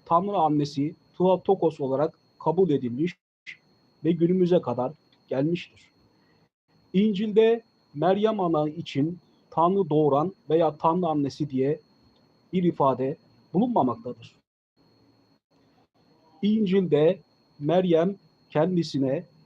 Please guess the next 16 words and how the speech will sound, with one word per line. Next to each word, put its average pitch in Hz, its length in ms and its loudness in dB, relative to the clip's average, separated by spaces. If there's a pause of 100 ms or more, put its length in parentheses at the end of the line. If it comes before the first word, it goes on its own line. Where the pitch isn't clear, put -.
(140)
Tanrı'nın 170 540 2 (300)
kulu, 160 360 0 (300)
hizmetkarı 185 580 0
demiştir. - 520 -6 (840)
Luka 160 400 -2 (300)
birinci 175 360 0
bölüm 135 280 -2 (260)
otuz 151 280 -6
sekiz. - 440 -10 (1400)
Buradan 226 280 2
anlıyoruz 226 560 2
ki 123 280 -4 (680)
Katolik 170 480 -2
ve 131 220 0 (100)
Ortodoks 165 540 0
Hristiyanlar 139 680 -4